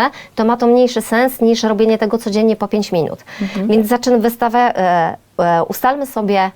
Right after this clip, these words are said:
Speaker 1: małe cele. Pięć minut. Zacznijmy. Pięć minut spaceru. A, a, pięć, e, łyków wody. A, pójdźmy pięć minut wcześniej spać. I od tego zaczynajmy i bądźmy konsekwentni.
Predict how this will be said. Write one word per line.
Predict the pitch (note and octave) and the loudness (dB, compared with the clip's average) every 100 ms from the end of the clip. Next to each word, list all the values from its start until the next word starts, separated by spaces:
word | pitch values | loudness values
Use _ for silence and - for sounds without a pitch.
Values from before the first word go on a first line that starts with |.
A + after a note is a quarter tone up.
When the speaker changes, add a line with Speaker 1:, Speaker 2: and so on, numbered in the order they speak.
| - F#3 | -10 -4
Speaker 1:
małe | F3+ C4 D#4 | 0 2 0
cele. | - D3+ - G3+ - - - - - | -2 -2 0 -4 -8 -20 -20 -20 -10
Pięć | - F#4 - | -4 -2 0
minut. | G3 C#3+ - - | 0 0 -6 -6
Zacznijmy. | A#3 A#3 F#3+ D#3+ - | -4 -2 -2 -2 -4
Pięć | G#3 A3+ | -4 -2
minut | C#4+ C#4 | 0 0
spaceru. | - B3+ F3+ D#3+ D#3+ - - - - - | 0 -2 -2 -2 -4 -12 -20 -20 -18 -6
A, | F3 F#3+ F#3 F3+ E3+ - | -2 0 0 0 0 -2
a, | E3+ D#3+ D#3+ E3+ | -4 -2 -2 -2
pięć, | - A#3+ A#3+ A#3+ | 2 2 2 0
e, | A#3+ A#3 | 0 2
łyków | A#3+ B3 B3+ G3+ | 2 2 -2 -2
wody. | F3+ E3 D3 - - - - - | -2 -2 -4 -8 -16 -20 -10 -2
A, | F3 F3+ F3+ F#3 F3+ | 0 0 0 0 -2
pójdźmy | - B3 C4 C4 | 0 0 2 2
pięć | B3+ B3 | 2 4
minut | A#3+ A#3 | 2 2
wcześniej | - A#3 A#3 A3 | 0 -2 0 -2
spać. | E3 D#3 - - | -4 -6 -6 -2
I | A3+ | 0
od | A#3 | 0
tego | - A3 | 0 0
zaczynajmy | G#3+ G#3+ G#3 A3 B3+ - - - | -2 -2 0 2 0 -2 -6 0
i | A3+ A#3+ | 2 2
bądźmy | F3+ G3+ G#3+ G#3 G3+ | 0 -2 -2 -2 -2
konsekwentni. | G3 G#3 G#3 G#3 - D#3+ D#3 - | -2 -6 -4 -6 -4 -6 -6 -12